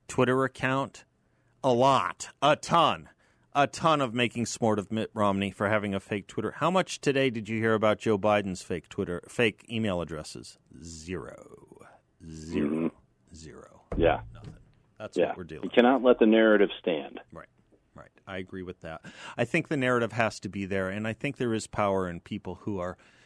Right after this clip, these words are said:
Speaker 1: you know, at least occasionally reasonable or open-minded to sit down with you when you're in an argument and, uh, watch a twelve-minute or a ten-minute video. I mean, I literally have had to show, Lewis and Hal, I've literally had to show people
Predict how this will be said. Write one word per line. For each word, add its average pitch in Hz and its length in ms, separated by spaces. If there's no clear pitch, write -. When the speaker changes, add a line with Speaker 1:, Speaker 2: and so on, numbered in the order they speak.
Speaker 1:
you 131 80
know, 113 160
at 101 160
least 131 400
occasionally 107 720
reasonable 95 580
or 92 100
open-minded 92 680
to 87 240
sit - 260
down 104 260
with 92 160
you 95 120
when 92 120
you're 87 140
in 87 100
an 87 140
argument 87 480
and, 80 360
uh, 80 140
watch 90 340
a - 40
twelve-minute 85 600
or 80 100
a 80 60
ten-minute 80 520
video. 76 380
I 90 80
mean, 101 220
I 139 200
literally 127 560
have 104 200
had 110 280
to 95 80
show, 104 680
Lewis 87 420
and 82 120
Hal, 78 340
I've 120 220
literally 120 460
had 101 260
to 92 100
show 107 360
people 87 840